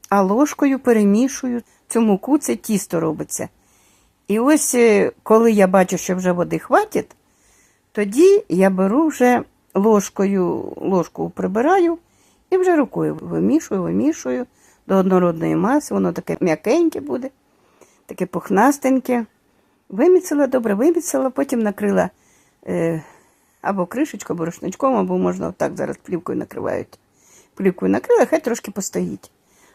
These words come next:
А тим часом в мене там уже приготовлено, повинно бути картопля відварена, товчена, або з цибулькою добавлена, жарена, або просто так в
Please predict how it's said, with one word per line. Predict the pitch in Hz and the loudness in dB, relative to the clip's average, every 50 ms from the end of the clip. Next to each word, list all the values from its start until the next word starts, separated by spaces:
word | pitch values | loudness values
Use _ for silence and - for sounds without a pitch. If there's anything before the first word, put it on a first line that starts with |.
| _ - | _ -8
А | 285 | -4
тим | - 381 370 | -2 -2 -2
часом | 370 - 403 403 381 - 311 262 | 0 2 0 0 2 0 0 4
в | 277 | 4
мене | 294 320 330 311 294 | 6 6 6 4 4
там | 285 294 277 277 | 4 2 0 2
уже | 269 262 269 277 | 0 0 0 0
приготовлено, | 262 - 262 247 226 247 233 - - 320 349 339 320 320 302 285 285 285 285 _ _ _ _ _ - | 0 0 -2 0 0 -2 -4 -2 -2 -2 0 0 0 2 2 2 2 0 -4 _ _ _ _ _ -6
повинно | - 247 285 302 294 277 254 | -2 2 4 4 4 4 4
бути | 233 254 262 - - 247 247 _ _ _ _ _ _ | 0 -4 -4 -2 -2 -4 -4 _ _ _ _ _ _
картопля | - - 370 302 - - 254 247 240 247 233 | -4 -4 -4 -2 0 -2 -2 0 0 -2 0
відварена, | 240 220 220 220 226 226 220 220 220 214 208 | 0 -2 -2 0 0 2 2 0 0 -2 -4
товчена, | 208 - 214 208 202 - - - 214 208 202 196 196 196 _ _ _ _ _ _ _ _ _ - | -4 -6 -6 -6 -6 -8 -6 -4 -2 -2 0 -2 -2 -4 _ _ _ _ _ _ _ _ _ -8
або | - 196 196 196 | -6 -2 -2 -2
з | 190 | -2
цибулькою | - - 196 190 196 233 247 220 208 - 226 220 214 214 208 196 - - | -2 -4 -4 -2 0 -2 -2 -2 -2 -2 -2 -2 0 -2 -4 -6 -8 -10
добавлена, | 214 202 196 196 196 208 202 202 202 202 202 202 | -8 -6 -4 0 2 2 2 2 2 0 -2 0
жарена, | 196 202 202 202 202 202 202 202 196 _ _ _ _ _ _ _ _ _ - | 0 0 0 2 0 -2 -2 -4 -6 _ _ _ _ _ _ _ _ _ -6
або | 185 185 185 185 | -4 -2 -2 -2
просто | 180 - 220 269 269 - 240 | -2 0 0 0 0 -2 -6
так | 214 - 220 202 - | -2 -2 -2 -4 -4
в | - - - - | -12 -18 -18 -20